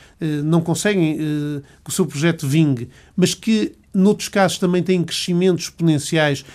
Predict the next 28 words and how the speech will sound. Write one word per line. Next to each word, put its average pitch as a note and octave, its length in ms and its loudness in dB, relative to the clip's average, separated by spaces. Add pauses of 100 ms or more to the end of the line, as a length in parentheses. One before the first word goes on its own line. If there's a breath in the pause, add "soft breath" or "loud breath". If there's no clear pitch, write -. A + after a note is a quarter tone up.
(160 loud breath)
em D#3+ 140 0
que - 100 -10
passam, E3+ 540 2 (280 loud breath)
eh, D#3+ 240 2
de E3 260 0
ter E3+ 300 0
num E3 280 4
ano D3+ 440 2 (240 loud breath)
dois D#3 320 6
ou E3 80 2
três, E3 520 0
eh, D3+ 200 -6
trabalhadores, D#3+ 680 0 (220 loud breath)
para F3 100 0
ao E3+ 60 2
fim F3 180 0
de E3 60 -2
três E3 260 2
anos E3+ 200 0
poderem E3 280 2
ter E3 160 2
milhares E3 380 2
de - 80 -14
trabalhadores. C#3 640 -4 (380 soft breath)
Este F3 200 -2
tipo F3 240 -6
de F3+ 60 -6
economia D#3 640 -2